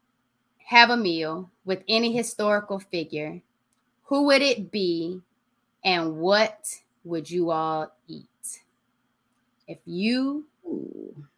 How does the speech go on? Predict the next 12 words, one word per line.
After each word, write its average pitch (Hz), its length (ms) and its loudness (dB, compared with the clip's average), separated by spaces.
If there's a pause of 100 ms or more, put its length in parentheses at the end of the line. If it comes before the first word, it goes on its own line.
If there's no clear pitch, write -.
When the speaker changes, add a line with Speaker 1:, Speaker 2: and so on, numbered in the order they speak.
Speaker 1:
could 165 120 -4
have 196 220 4
a 214 60 0
meal 180 340 0
with 160 160 -4 (100)
any 202 280 0
historical 190 580 -4
figure, 156 600 -8
who 220 180 -2
would 220 140 0
that 175 140 0
historical 160 720 -6